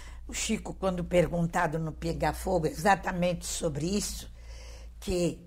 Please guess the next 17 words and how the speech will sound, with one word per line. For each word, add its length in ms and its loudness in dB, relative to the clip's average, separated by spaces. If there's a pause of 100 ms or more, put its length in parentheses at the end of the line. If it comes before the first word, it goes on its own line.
será 500 6 (460)
que 320 0
o, 140 8
eh, 500 6
Humberto 460 4
de 160 -8
Campos 400 2
falou 320 0
que 120 -4
era 120 4
a 40 4
pátria 440 0
do 140 -2
Evangelho, 680 4
mas 220 6
não 120 2
parecia, 800 2